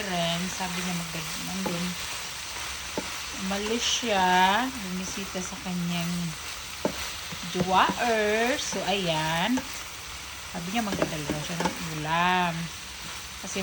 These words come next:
meron kasing buffet restaurant yung jowaers niya. So, ayan.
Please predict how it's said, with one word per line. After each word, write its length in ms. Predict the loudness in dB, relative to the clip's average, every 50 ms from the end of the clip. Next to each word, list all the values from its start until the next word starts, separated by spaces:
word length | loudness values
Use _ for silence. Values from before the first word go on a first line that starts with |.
| 0 0
meron 240 | 0 0 -2 -2
kasing 320 | -4 -4 -4 -2 -2 -2 -2
buffet 320 | -2 -2 -2 -2 -2 -2 -2 -2
restaurant 560 | -4 -4 -4 -4 -4 -4 -2 -2 -2 -2 -4
yung 240 | -4 -4 -4 -4 -4
jowaers 760 | -6 -6 -6 -4 -4 -4 -6 -6 -6 -8 -8 -8 -8 -8 -8 -8 -8
niya. 200 | -8 -8 -6 -6 -6 -6 -8 -8 -8 -8
So, 100 | -8 -8 -6 -8 -8 -8 -10 -10 -10 -10 -10 -10 -10 -10 -10 -10 -10 -12 -6 -6 -6 -6 -6 -8 -10 -10 -10 -10 -10 -10 -10 -10 -10 -10 -10 -10 -10 -10 -10 -10 -10 -10 -10 -10 -10 -10 -10 -10 -10 -10 -10 -10 -10 -8 -8 -8 -8 -8 -10 -10 -8 -6 -4 -4
ayan. 480 | -2 -2 -2 -2 -2 -2 -2 -2 -4